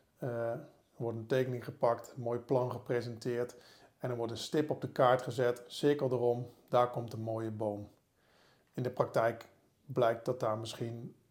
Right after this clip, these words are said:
mega veel kabels en leidingen liggen. Ehm, dat daar misschien een riool ligt, eh, dat er een weg naast ligt, waardoor je eigenlijk te weinig ruimte hebt voor zo'n boom. Dus die,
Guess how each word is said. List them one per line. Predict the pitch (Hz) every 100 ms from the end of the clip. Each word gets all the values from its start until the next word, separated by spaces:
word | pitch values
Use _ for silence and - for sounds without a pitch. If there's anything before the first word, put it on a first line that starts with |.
| -
mega | 113 117 113 120
veel | - 117
kabels | 131 120 120 123
en | 123
leidingen | 127 139 139 135
liggen. | 131 - 117 - _ - _ - _ 226
Ehm, | 131 117 113 113 113 113 110 _ _ _ _ _ _ _ _ - -
dat | 120
daar | 110
misschien | 110 - 123
een | 127
riool | 147 160 185
ligt, | 180 175 - - - _ _ _ _ -
eh, | 123 113 113 113
dat | 123 113
er | 117
een | 117
weg | 139 147 -
naast | 139 131 131 135
ligt, | 131 -
waardoor | 131 120 117 120
je | - -
eigenlijk | 139 147 143 120 -
te | 135
weinig | 120 113 113 - -
ruimte | 113 120 131 160 147
hebt | 135 135
voor | 143
zo'n | 131 120
boom. | 117 113 139 139 - _ _ _ _ _ _ _ - - - - - _
Dus | 143 135
die, | 147 156